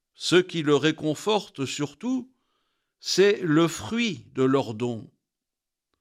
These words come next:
le bénéfice qui s'ajoutera à leur compte parce qu'ils se sont ouverts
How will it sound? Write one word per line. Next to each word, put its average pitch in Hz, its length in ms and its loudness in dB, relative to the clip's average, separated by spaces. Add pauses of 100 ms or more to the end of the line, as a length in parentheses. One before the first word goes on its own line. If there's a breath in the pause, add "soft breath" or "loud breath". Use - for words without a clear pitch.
(560)
le 101 220 -2
bénéfice 143 880 -2 (800)
qui 139 180 -10
s'ajoutera 147 1040 -2 (500)
à 131 160 2
leur 143 460 0
compte 196 480 -4 (1300)
parce - 320 -2
qu'ils 151 240 -8
se 147 160 0
sont 139 380 -4
ouverts 151 580 -2